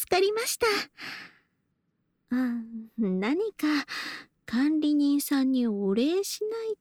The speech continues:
といけないですね。<laughs> お手を煩わせてしまったんですから、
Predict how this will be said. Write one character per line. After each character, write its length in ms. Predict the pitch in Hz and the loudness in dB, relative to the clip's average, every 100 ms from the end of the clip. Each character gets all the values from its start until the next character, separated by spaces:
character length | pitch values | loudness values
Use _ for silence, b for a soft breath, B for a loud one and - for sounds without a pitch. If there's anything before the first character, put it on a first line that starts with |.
| - | -2
と 80 | 285 285 262 254 254 262 B _ _ - | 0 0 0 -2 -4 -6 B _ _ -4
い 140 | 247 | -2
け 200 | - 262 | 0 2
な 180 | 277 294 | 2 2
い 160 | 277 | 0
で 160 | 226 208 | 0 -4
す 140 | - | -2
ね。 180 | 202 269 392 440 453 480 _ _ _ _ _ _ _ - | 0 0 0 -4 -8 -14 _ _ _ _ _ _ _ -6
<laughs> 880 | 494 - 466 - _ - - - - _ _ _ _ _ _ _ _ _ _ _ _ - | -6 -4 -6 -6 _ -12 -10 -10 -16 _ _ _ _ _ _ _ _ _ _ _ _ 0
お 100 | 226 | 0
手 240 | - 226 | 2 2
を 160 | 240 240 | 4 4
煩 400 | 220 214 262 302 | 4 2 2 2
わ 120 | 349 | 2
せ 160 | - 339 | 0 -2
て 100 | 262 | -2
し 140 | - | 2
ま 140 | 233 262 | 2 2
っ 20 | |
た 240 | - 311 | 0 2
ん 40 | 320 | 2
で 120 | 302 | 2
す 120 | - | 0
か 140 | - | 0
ら、 260 | 247 240 233 | 2 0 -2